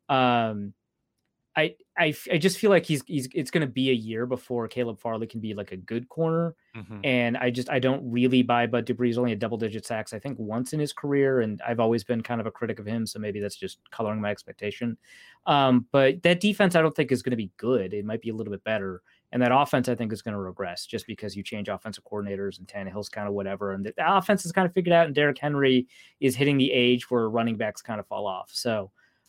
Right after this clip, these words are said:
Speaker 1: I don't know. I, it's a great deal for Tennessee, and I understand why they make it. If I'm running Tennessee, I have to, I have to believe that we can make a run at the Super Bowl, and this is one way to do it, especially after losing Corey Davis. So I get it.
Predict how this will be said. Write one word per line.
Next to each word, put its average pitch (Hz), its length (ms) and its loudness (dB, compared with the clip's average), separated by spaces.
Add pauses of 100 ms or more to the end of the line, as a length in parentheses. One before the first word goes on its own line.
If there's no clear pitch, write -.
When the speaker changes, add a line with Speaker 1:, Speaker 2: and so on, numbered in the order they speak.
(520)
Speaker 1:
I 226 80 4
don't 262 80 2
know. 175 260 6
I, 175 260 4 (440)
it's 190 200 4
a 202 60 8
great 214 380 4
deal 185 260 4
for 170 140 -4
Tennessee, 143 600 -2
and 147 100 -8
I 127 60 0
understand 151 320 -2
why 147 80 0
they 143 80 0
make 123 240 -2
it. 160 120 -2
If - 120 -8
I'm 143 220 2
running 143 220 -2
Tennessee, 123 440 -4
I 113 140 -2
have 127 300 -2
to, 120 200 0 (300)
I 139 100 2
have 147 300 0
to 156 100 0
believe 127 380 0
that 127 100 -2
we 120 100 -4
can 123 140 -6
make 117 140 -6
a 117 40 -6
run 113 160 -6
at 107 60 -10
the - 80 -20
Super 123 260 -10
Bowl, 120 300 -2 (240)
and 127 160 0
this 127 140 0
is 113 140 -2
one 120 160 0
way 117 120 2
to 113 80 -2
do 117 140 -2
it, 113 80 -2
especially 120 300 -4
after 117 160 -6
losing 113 200 -6
Corey 110 240 -6
Davis. 110 320 -6
So 147 80 2
I 135 40 6
get 143 260 2
it. 107 160 -6